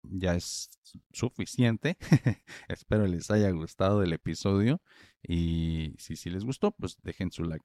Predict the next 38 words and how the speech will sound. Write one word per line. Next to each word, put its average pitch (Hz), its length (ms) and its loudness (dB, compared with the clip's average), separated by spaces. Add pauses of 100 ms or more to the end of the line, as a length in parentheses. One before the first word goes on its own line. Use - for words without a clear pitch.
por 92 140 -6
favor, 147 400 2 (340)
eh, 85 180 -8
para 80 260 -6
que 90 120 -10
también 90 300 -2
el, 90 220 0
el 82 160 -2
algoritmo 92 760 2
re-, 90 260 -10
este, 85 440 -8
enseñe 90 360 -2
más 92 200 0
el 92 100 -2
video, 87 400 0
porque 80 500 -8 (500)
está - 200 -6
canijo, 104 520 0
¿no? 110 160 4
Está 101 220 -4
canijo 104 380 2
estar 107 200 0
compitiendo 101 580 0
con 82 180 -8 (160)
tantos 104 420 0
creadores 92 380 2
de 90 120 -2
contenido 92 560 2
que - 80 -12
están 90 340 0
siempre 104 480 2
subiendo 107 380 0
cosas. 131 340 2 (240)
Entonces, 117 560 -2
ayúdame 127 380 4
con 104 160 -2
el 98 100 0
algoritmo, 120 680 0